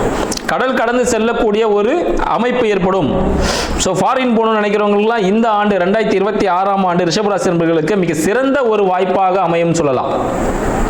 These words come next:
யாராவது ஃபாரின் ட்ரிப்பு போகணும், இல்ல வேலைக்காக, இல்ல தொழில் நிமித்தமாக வெளிநாடு செல்லணும் அப்படின்னு முடிவெடுத்த ரிஷபராசி அன்பர்களுக்கு இந்த ஆண்டு ஒரு அதிர்ஷ்ட ஆண்டாக திகழப்போகுதுன்னு சொல்லலாம்.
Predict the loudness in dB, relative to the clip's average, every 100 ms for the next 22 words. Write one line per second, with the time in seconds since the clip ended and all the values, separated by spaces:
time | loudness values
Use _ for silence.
0 | -2 -2 -4 -4 -4 -4 -4 -2 -2 -2
1 | 0 0 0 0 0 0 0 0 0 0
2 | 0 0 0 0 0 0 0 0 0 0
3 | 0 0 0 0 0 -2 -2 0 2 2
4 | 0 0 0 0 0 0 0 0 0 0
5 | 0 0 0 0 0 0 0 0 0 0
6 | 0 0 0 0 0 0 0 0 0 0
7 | 0 0 0 0 0 0 0 0 0 0
8 | 0 0 -2 -2 -2 0 2 2 0 -2
9 | -2 0 0 2 2 0 0 0 -2 -2
10 | -4 -2 -2 -2 -2 0 0 0 0 0
11 | 0 -2 0 0 0 -2 0 0 0 0
12 | 0 0 0 0 0 2 0 0 0 0
13 | -2